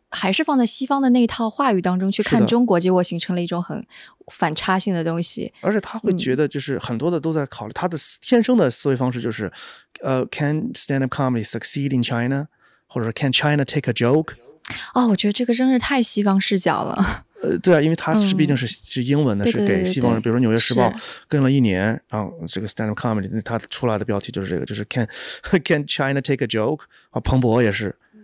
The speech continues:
Speaker 2: 当时才做了一个这种比较短的一个采访，也是，就是这个偏这种，这种视角的。
Speaker 1: 嗯，类似于中国开得起玩笑吗？这种是吧？
Speaker 2: 啊，对，是。所以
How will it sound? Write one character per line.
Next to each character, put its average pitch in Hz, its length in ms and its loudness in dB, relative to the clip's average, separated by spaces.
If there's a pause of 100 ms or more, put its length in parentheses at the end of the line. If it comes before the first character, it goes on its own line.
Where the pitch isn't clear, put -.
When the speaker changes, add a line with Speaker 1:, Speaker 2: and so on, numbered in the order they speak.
(120)
Speaker 2:
当 113 160 0
时 104 160 -2
才 - 200 -6
做 110 240 -2
了 98 80 0
一 101 40 -4
个 101 100 -2
这 - 120 -6
种 98 140 -2
比 95 100 -6
较 98 80 -2
短 - 260 -2
的 87 160 -4
一 107 60 -2
个 104 140 -4
采 - 200 -6
访， 98 160 -6 (120)
也 - 80 -2
是， - 200 -10
就 - 60 -8
是 - 140 -10
这 - 140 -6
个 - 160 -6 (440)
偏 113 300 0
这 117 140 -4
种， 85 320 -6 (140)
这 131 140 -2
种 190 260 0
视 185 220 0
角 107 100 -2
的。 - 60 2
Speaker 1:
嗯， - 20 4
类 - 60 2
似 - 140 -2
于 196 80 0
中 214 180 0
国 185 320 0
开 208 260 -2
得 208 80 0
起 - 180 0
玩 160 200 0
笑 233 240 4
吗？ 214 160 6
这 180 160 0
种 160 180 -6
是 - 120 -6
吧？ 113 80 0
Speaker 2:
啊， 92 300 -2 (120)
对， 90 180 -4 (440)
是。 - 320 -12
所 - 180 -2
以 104 420 2